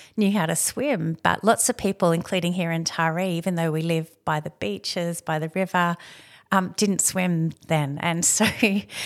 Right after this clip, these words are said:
he just happened to be in the right place at the right time in six occasions and <laughs> <laughs> Um, yeah, so people from drowning, including one little girl in Victoria Street, and he was given a humanitarian award for that down in Sydney.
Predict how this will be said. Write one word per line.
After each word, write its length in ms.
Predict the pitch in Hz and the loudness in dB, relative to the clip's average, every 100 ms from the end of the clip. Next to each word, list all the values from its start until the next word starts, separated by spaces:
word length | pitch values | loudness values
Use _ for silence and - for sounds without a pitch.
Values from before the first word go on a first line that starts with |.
| - - | -6 -8
he 240 | - 262 285 | -4 -2 -2
just 220 | 294 294 | -4 0
happened 280 | 262 262 247 | -2 0 -4
to 60 | |
be 120 | 214 208 | 0 0
in 80 | 202 | 0
the 60 | |
right 180 | 175 - | -2 -4
place 320 | - 196 196 - | -2 -2 0 -4
at 120 | - | -4
the 80 | 185 | -2
right 240 | 180 175 | -2 -2
time 580 | - 190 180 196 180 170 - | -4 -2 -2 -2 -2 -4 -2
in 160 | 190 | -2
six 340 | - - - 180 | 0 -2 -2 -6
occasions 800 | - 180 185 196 180 165 170 - | 0 2 2 0 -2 -4 -6 -4
and 420 | 160 160 160 - 196 - - - | -2 0 -2 0 0 2 0 -2
<laughs> 260 | - - - - _ - | -12 -14 -20 -20 _ -12
<laughs> 100 | 269 - - - - - | -10 -6 -6 -4 -6 0
Um, 240 | 196 185 - | 2 0 -2
yeah, 140 | 359 | -2
so 200 | - 202 | 0 0
people 360 | 190 220 208 202 | 0 -2 -2 -4
from 240 | - 202 | -2 -6
drowning, 400 | - 208 339 320 | -2 -2 0 2
including 480 | 202 208 226 220 220 | 2 2 2 2 2
one 180 | 214 226 | 2 2
little 180 | 220 208 | 2 2
girl 360 | 196 202 202 | 4 4 2
in 200 | 202 202 | 0 0
Victoria 520 | 190 - - - 302 | -2 -6 -4 -4 -4
Street, 480 | 285 - 185 165 143 - | -4 -2 0 0 0 -4
and 200 | 175 175 | -4 -2
he 140 | 202 | 0
was 200 | 202 202 | 0 -2
given 320 | - 190 185 | -4 -2 0
a 240 | 175 165 147 | 2 0 -2
humanitarian 920 | - 180 175 185 - 175 180 208 196 | -6 -4 -2 -4 -4 -4 -2 0 0
award 320 | 180 160 170 | 2 0 -2
for 200 | - 165 | -4 -2
that 360 | 170 160 - | 0 0 -4
down 200 | 185 170 | -4 -2
in 100 | 170 | -2
Sydney. 560 | 165 - 180 190 165 | -4 -6 -4 -2 -2